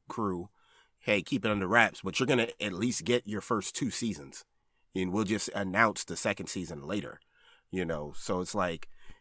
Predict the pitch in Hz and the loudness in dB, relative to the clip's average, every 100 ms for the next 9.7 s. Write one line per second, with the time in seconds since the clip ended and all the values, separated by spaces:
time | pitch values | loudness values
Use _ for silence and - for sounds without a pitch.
0 | - - 98 120 - 107 101 95 104 - | -16 -2 2 2 4 2 2 2 0 0
1 | 101 123 - 110 98 92 - 101 95 87 | 2 2 0 -2 -4 -6 -2 0 0 -2
2 | 85 _ _ _ _ _ _ _ _ _ | -6 _ _ _ _ _ _ _ _ _
3 | _ _ - _ - - 123 110 - - | _ _ -20 _ -8 6 8 8 4 2
4 | 139 139 90 78 - _ _ _ _ _ | 6 6 4 -2 -10 _ _ _ _ _
5 | _ _ 123 104 98 120 113 107 117 - | _ _ 2 2 4 2 2 2 2 2
6 | 110 90 117 123 98 80 101 - 76 - | -2 2 4 4 2 0 -2 -4 -4 -2
7 | 110 - 67 73 76 73 92 92 92 87 | -2 -2 -8 -12 -12 -10 -8 -4 -2 -4
8 | - 87 95 90 - 101 101 90 85 85 | -4 -4 -2 -4 -2 0 0 -2 -6 -8
9 | 80 - - 76 69 67 | -12 -12 -12 -10 -12 -16